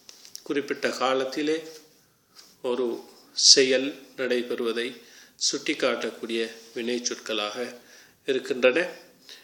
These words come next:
எனவே இங்கு இல்அப் பில் குரத்தி என்ற உதாரணத்தை எடுத்தால், பந்தினால்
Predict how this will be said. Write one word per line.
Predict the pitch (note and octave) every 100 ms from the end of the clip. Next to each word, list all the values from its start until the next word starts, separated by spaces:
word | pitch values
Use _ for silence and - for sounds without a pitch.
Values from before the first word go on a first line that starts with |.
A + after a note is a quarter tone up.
| - _
எனவே | - C#3+ D3 D#3+ G3+ - - - _ _ _ - _ -
இங்கு | E3+ G3 F3+ E3+ - - - -
இல்அப் | D3+ D3+ F3+ F3+ F3+ -
பில் | D3 C3+
குரத்தி | - C#3 C3+ - C#3+ - -
என்ற | B2 A#2+
உதாரணத்தை | A2+ A#2+ B2 B2 A#2+ -
எடுத்தால், | A2+ G#2 - C#3 F#3 - - - - _ -
பந்தினால் | C#3+ F3+ F#3 E3+ E3 E3